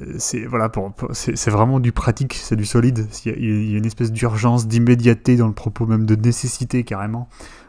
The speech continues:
euh, que, qu'on ressent pendant le film, qui fait que, ben, on, on comprend qu'il y a une, euh,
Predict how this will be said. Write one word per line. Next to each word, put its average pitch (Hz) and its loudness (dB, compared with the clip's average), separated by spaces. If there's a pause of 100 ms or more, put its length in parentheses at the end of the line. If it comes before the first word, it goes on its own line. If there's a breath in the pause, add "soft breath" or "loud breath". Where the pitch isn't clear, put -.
(140)
euh, 104 -6
que, 123 -8
qu'on - -6
ressent 127 -4
pendant 110 -2
le 110 -2
film, 120 0 (380 loud breath)
qui - -6
fait 123 -6
que, 104 -4 (520 loud breath)
ben, 101 -8
on, 120 -8
on - -6
comprend 123 -2
qu'il 113 -2
y - 0
a 101 0
une, 98 -4
euh, 101 -8